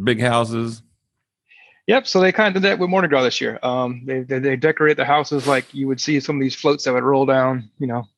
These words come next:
Speaker 2: Canal Street and all that in New Orleans. Um, so that's, that's been pretty cool. Um, another thing is they call 'em reverse parades. So all these people who still had their floats, 'cause a lot of people were still getting their floats ready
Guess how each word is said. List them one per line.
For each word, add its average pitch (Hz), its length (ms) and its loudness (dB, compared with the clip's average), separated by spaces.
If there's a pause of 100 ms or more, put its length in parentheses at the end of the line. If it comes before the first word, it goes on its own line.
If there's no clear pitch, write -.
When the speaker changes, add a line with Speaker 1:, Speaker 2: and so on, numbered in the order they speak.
(120)
Speaker 2:
Canal 120 380 2
Street 127 240 -2
and 123 80 -8
all 117 100 -2
that 120 140 -4
in 127 60 -8
New 127 100 -4
Orleans. 127 420 -2
Um, 123 260 -4
so 127 140 -6
that's, 151 300 0
that's - 240 -2
been 143 160 -2
pretty 139 160 0
cool. 156 280 0 (600)
Um, 127 600 2 (280)
another 135 300 -4
thing 135 380 2
is 131 540 0 (120)
they 123 160 -2
call 127 320 2
'em 120 100 -2
reverse 120 400 0
parades. 151 760 2
So 123 580 -2 (120)
all 165 160 4
these 175 160 0
people 165 260 -2
who 120 120 -6
still 151 200 -2
had 139 180 0
their 117 80 -2
floats, 135 340 0
'cause 131 140 -6
a - 20 4
lot 185 60 6
of 202 80 -2
people 175 140 -2
were 135 60 2
still 160 220 0
getting 147 200 -2
their 117 100 -4
floats 143 320 -2
ready 139 260 2